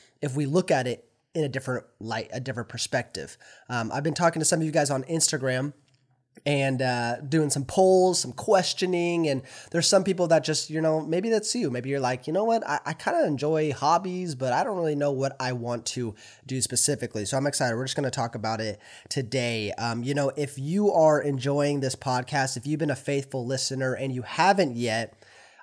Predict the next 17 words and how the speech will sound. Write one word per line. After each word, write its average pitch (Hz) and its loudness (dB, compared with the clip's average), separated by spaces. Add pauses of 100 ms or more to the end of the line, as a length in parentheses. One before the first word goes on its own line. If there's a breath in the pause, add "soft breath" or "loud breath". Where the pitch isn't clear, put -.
I 190 10
would 202 6
just 175 0
highly 196 4
encourage 123 -2
you, 110 -10
I 127 -4
would 135 -4
ask 160 0
you 107 -8
as 190 0
a 233 0
friend 110 -4 (300 loud breath)
to 156 0
go 185 8
on 165 4
to 139 -2